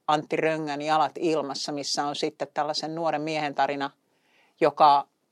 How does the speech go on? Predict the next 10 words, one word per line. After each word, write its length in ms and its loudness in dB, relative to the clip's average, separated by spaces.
myös 360 0
liittyy 420 -2
siihen, 380 -4
että 200 -8
mitä 240 -4
tapahtuu, 760 -2
miksi 340 -6
tapahtuu, 640 -2
miksi 220 -8
se, 140 -2